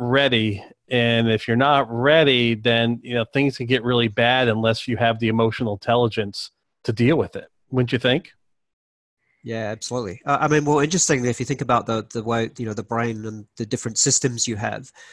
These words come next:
Speaker 2: um, the thinking part of the brain, the, um,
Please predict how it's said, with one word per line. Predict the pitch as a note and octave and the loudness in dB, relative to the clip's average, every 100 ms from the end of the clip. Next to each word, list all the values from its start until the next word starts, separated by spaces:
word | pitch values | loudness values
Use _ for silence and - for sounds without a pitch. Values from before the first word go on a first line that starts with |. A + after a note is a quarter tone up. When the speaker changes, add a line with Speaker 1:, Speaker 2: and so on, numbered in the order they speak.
| - _ | -20 _
Speaker 2:
um, | A#2+ A2+ A2 A#2 | -2 -2 -2 -2
the | |
thinking | C3+ E3 E3+ F3 C#3+ | 0 0 0 -2 0
part | C3 A#2 | 0 0
of | |
the | A2 | 0
brain, | G#2 A2 A2+ | -2 -2 -2
the, | G#2+ A2 G#2+ _ _ - | -4 -6 -6 _ _ -6
um, | A2 G#2 G#2 | -4 -4 -8